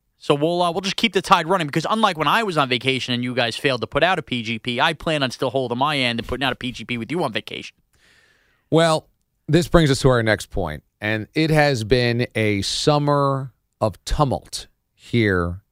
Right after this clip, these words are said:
Speaker 2: at C B S Sports Radio. It's been a roiling pot of, of
Speaker 1: Trash?
Speaker 2: I don't wanna say dysfunction. It's just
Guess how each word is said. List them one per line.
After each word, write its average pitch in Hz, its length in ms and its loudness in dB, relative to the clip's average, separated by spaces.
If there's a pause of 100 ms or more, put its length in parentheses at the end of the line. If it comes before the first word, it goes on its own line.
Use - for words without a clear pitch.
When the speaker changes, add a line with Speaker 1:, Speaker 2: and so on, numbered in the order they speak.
(100)
Speaker 2:
at 98 100 -2
C 104 220 -2
B 87 120 -2
S 85 120 -4
Sports - 340 -8
Radio. 71 340 -8
It's 92 140 -12
been 95 140 -2
a 90 180 -4 (320)
roiling 160 1040 2 (840)
pot 135 500 2 (140)
of, 107 680 0 (160)
of 92 440 -2 (1400)
Speaker 1:
Trash? 143 580 -4 (160)
Speaker 2:
I 160 120 -4
don't 185 100 4
wanna 165 140 4
say 131 180 2
dysfunction. 98 760 -2
It's 117 200 -2
just - 680 -2